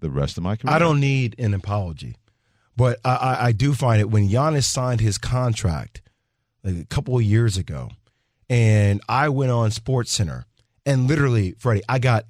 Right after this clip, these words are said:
Speaker 2: lambasted for this. I got destroyed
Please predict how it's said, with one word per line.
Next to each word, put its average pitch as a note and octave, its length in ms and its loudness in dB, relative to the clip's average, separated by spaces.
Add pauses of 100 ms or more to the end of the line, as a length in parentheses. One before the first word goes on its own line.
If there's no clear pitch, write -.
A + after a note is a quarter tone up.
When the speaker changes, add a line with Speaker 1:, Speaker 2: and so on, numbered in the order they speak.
Speaker 2:
lambasted F2+ 1120 -2
for - 180 -16
this. - 420 -16 (300)
I A2+ 120 -6
got G#2+ 260 -2
destroyed A#2 920 -4